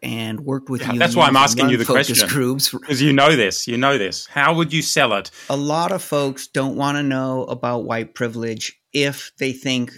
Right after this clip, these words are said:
Speaker 1: they're gonna lose something, something's gonna be taken away from them. Then
Speaker 2: Sure.
Speaker 1: they pretend not to know. They pretend, right? They're like, "Nope, don't know about it. I have no idea what you're talking about." But when I've gone to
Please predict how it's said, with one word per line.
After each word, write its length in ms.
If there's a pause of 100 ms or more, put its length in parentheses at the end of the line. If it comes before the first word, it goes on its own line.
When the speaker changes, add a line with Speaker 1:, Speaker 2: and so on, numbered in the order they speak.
(100)
Speaker 1:
they're 200
gonna 160
lose 300
something, 360
something's 420
gonna 160
be 100
taken 360
away 240
from 240
them. 300 (320)
Then 320
Speaker 2:
Sure. 220 (120)
Speaker 1:
they 160
pretend 480
not 220
to 80
know. 380
They 120
pretend, 480
right? 200
They're 220
like, 240
"Nope, 240
don't 160
know 140
about 260
it. 40
I 20
have 140
no 140
idea 220
what 100
you're 100
talking 320
about." 260 (800)
But 160
when 200
I've 220
gone 360
to 320